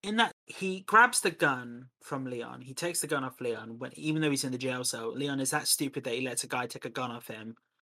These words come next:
And the guy, he knows people are turning into zombies or some biomutation.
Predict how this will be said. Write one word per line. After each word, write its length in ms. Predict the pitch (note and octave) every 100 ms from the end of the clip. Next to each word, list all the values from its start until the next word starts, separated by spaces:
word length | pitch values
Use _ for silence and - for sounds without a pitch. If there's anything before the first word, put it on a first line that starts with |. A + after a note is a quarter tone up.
| _ _
And 160 | D3+ D3+
the 60 | D3+
guy, 300 | E3+ F#3+ F#3+
he 160 | C#3+ E3+
knows 360 | F3 A3 C4+ B3+
people 320 | G3+ D#3+ D3
are 60 |
turning 320 | C#3 D#3 C3+ C3+
into 200 | B2+ B2+
zombies 360 | C3 A#2+ A#2+
or 100 | A#2+
some 420 | - F3 D#3+ C3 B2+
biomutation. 1120 | D3+ C#3+ C#3+ C3+ C3+ C3 C#3+ C3+ - A2+ G2+